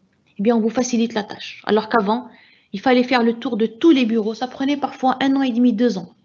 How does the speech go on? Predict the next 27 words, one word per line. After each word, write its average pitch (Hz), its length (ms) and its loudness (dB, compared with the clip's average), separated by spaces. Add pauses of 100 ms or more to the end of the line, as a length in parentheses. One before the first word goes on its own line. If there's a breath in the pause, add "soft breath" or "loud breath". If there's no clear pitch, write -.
(200)
pour 196 140 -14
créer 226 200 0
son 226 160 -2
entreprise. 208 560 -6 (280 loud breath)
Aujourd'hui, 220 340 0
ça 233 140 -4
va 190 100 0
beaucoup, 247 640 -2
beaucoup, 190 300 -6
beaucoup 180 260 -8
plus - 180 -10
vite. - 340 -16 (220 soft breath)
Et 196 60 2
vous 190 80 4
avez 190 160 2
vraiment 214 560 -2 (300 loud breath)
de 190 80 2
la 180 120 2
chance 226 400 -4 (340 loud breath)
d'être, 190 300 -4
d'être, 180 480 -6
d'être - 340 -10
dans 180 140 -6
cette, 175 320 -10
euh, - 140 -10 (220)
cet 190 240 -4
environnement. 165 520 -4